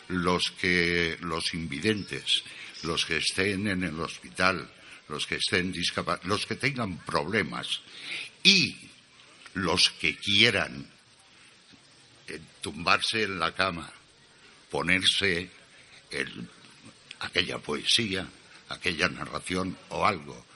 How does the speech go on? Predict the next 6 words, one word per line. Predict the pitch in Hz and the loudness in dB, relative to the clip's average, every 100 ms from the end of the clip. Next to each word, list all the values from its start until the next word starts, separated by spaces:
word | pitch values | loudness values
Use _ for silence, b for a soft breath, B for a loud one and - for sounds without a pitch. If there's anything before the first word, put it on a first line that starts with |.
| B - | B -12
apagar, | - 80 82 98 90 92 - | -6 -2 0 0 -2 -4 -10
apagar | - 85 82 90 | -2 0 0 -2
la | 85 | -2
luz | 85 69 62 - B B B | -2 -4 -10 -14 B B B
y | 90 78 | -4 0
escuchar, | 80 - 85 73 110 98 | 0 0 -2 2 2 2